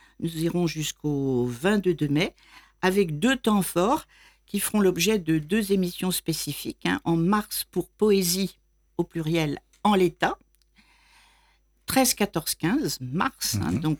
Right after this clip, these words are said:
Speaker 1: nous en reparlerons plus en détail. Et puis un autre temps fort, c'est les dix ans, dix,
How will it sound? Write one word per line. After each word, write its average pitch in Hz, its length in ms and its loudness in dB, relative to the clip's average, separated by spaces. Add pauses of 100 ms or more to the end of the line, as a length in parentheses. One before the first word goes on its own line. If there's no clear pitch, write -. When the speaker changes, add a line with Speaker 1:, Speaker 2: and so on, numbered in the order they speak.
Speaker 1:
nous 170 320 2
en 190 80 0
reparlerons 156 640 -4 (160)
plus 190 220 -4
en 165 60 0
détail. 190 420 -4 (580)
Et 240 80 2
puis - 180 -2
un 202 160 4
autre 247 180 0
temps 170 140 0
fort, 214 340 -2
c'est - 240 0
les 214 140 4
dix 165 320 -4
ans, 196 260 0
dix, 170 520 -2